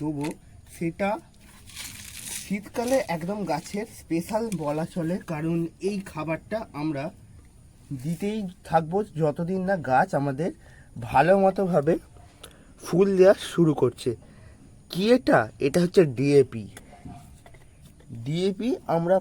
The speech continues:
প্রত্যেকটা টবে চার থেকে পাঁচটা করে দানা দিয়ে দেবো। গাছের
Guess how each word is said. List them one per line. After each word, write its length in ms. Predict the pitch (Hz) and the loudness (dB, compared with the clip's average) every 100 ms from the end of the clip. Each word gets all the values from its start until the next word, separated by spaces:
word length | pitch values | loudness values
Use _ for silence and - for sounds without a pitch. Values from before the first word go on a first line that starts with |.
| - 165 | 0 -6
প্রত্যেকটা 720 | 170 170 - - 208 - 208 196 | -6 -6 -12 -6 -6 2 2 4
টবে 280 | 180 160 214 - - - - - - - - - - - - - - - - | 0 2 -2 -4 -14 -20 -20 -20 -20 -20 -20 -20 -20 -20 -20 -20 -20 -18 0
চার 160 | 165 156 - | 0 0 -6
থেকে 180 | 180 185 | -6 -4
পাঁচটা 280 | 170 - 180 170 | -6 -4 -4 -4
করে 140 | 185 160 | -4 -2
দানা 180 | 156 175 147 | 0 -2 0
দিয়ে 160 | 143 147 | 0 0
দেবো। 200 | 165 190 320 - - - - - - - - - - 127 120 | 0 -2 -8 -16 -20 -20 -20 -20 -20 -20 -20 -20 -20 -8 0
গাছের 360 | 143 139 214 | 0 2 0